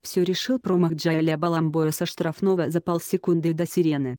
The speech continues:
Это их первая за четыре года победа над Ц С К в рамках лиги.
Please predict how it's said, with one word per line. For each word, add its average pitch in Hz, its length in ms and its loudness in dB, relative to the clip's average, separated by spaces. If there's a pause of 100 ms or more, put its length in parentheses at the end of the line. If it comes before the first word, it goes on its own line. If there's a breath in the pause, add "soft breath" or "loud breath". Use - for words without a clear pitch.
(380)
Это 247 220 2
их 233 200 0
первая 165 360 2
за 175 180 0
четыре 165 460 0
года 190 340 0
победа 175 460 2
над 170 180 2
Ц 165 240 2
С - 100 -12
К 175 200 0
в 170 40 -4
рамках 156 420 -2
лиги. 151 320 -4